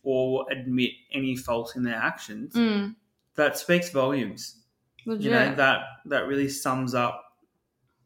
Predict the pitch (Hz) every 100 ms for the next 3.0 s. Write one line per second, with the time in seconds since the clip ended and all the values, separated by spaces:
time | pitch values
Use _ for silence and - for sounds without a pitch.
0 | _ _ _ _ - - _ - 139 127
1 | 123 123 127 123 120 123 120 117 117 117
2 | - 117 147 120 - - 226 220 202 208